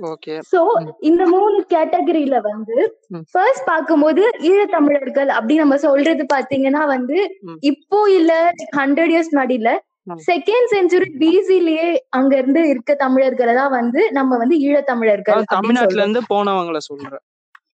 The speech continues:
Speaker 1: அந்த கிங்டம்ஸ் இருக்க டைம்ல.
Speaker 2: கரெக்ட்.
Speaker 1: ஆ.
Speaker 2: அஹ், நிறைய பேருக்கு இந்த பொன்னியின் செல்வன் மாதிரி நாவல்கள் படிச்சிருந்தாங்கன்னா வந்து அவங்களுக்கு இதுல ஒரு ஐடியா இருக்கும்.
Speaker 1: ஓகே.
Speaker 2: அதுல மென்ஷன் பண்ணிருப்பாங்க.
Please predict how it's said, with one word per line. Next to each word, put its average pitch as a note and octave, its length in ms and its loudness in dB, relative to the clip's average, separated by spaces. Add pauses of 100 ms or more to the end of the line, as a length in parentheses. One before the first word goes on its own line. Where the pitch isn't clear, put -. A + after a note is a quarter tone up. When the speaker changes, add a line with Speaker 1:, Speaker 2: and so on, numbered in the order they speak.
(320)
Speaker 1:
அந்த E3+ 140 -4 (280)
கிங்டம்ஸ் A3+ 560 -2
இருக்க F3+ 300 -4
டைம்ல. D#3 340 -8 (640)
Speaker 2:
கரெக்ட். B3 300 -2 (100)
Speaker 1:
ஆ. D#3 120 -6
Speaker 2:
அஹ், C4+ 180 0
நிறைய E4 300 0
பேருக்கு F#4 420 0
இந்த C#4 200 -4 (100)
பொன்னியின் F#4 400 0
செல்வன் D#4 340 2
மாதிரி C4+ 400 2
நாவல்கள் D4 560 2
படிச்சிருந்தாங்கன்னா B3+ 680 0
வந்து C4+ 180 2
அவங்களுக்கு B3 380 -2
இதுல A#3 120 -4
ஒரு A#3 160 0
ஐடியா B3 380 0
இருக்கும். G#3+ 300 -2
Speaker 1:
ஓகே. D3+ 240 -18
Speaker 2:
அதுல D4+ 280 0
மென்ஷன் D#4 440 2
பண்ணிருப்பாங்க. A#3 560 -2